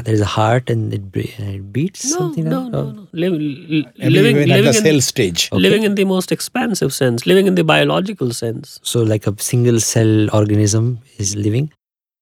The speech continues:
Speaker 1: What does it need to live?
Speaker 3: It needs food.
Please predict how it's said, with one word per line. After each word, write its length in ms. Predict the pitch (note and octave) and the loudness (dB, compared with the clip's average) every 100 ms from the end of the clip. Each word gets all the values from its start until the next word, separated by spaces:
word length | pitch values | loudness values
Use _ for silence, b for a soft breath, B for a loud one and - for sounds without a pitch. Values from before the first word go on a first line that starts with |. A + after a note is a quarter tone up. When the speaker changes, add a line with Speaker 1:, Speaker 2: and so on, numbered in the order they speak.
| _ _ _ _ _ _ A2+ | _ _ _ _ _ _ -2
Speaker 1:
What 240 | A2+ B2 | 0 2
does 140 | A#2+ | 2
it 140 | A#2+ A#2 | 0 0
need 400 | A2+ C3+ D3+ - _ _ _ _ | 2 2 0 -10 _ _ _ _
to 680 | B2+ B2+ B2+ B2+ B2 B2+ B2+ C3 C3 _ C3+ C3+ | -4 -4 -4 -6 -6 -8 -12 -20 -20 _ -20 -10
live? 360 | G#2 G#2 C#3+ F3+ _ _ _ _ _ _ _ _ _ _ _ | -4 -2 -2 -6 _ _ _ _ _ _ _ _ _ _ _
Speaker 3:
It 180 | B2 - | -12 -4
needs 220 | B2 A#2 | -4 -2
food. 280 | - F3+ F#2 | 0 0 0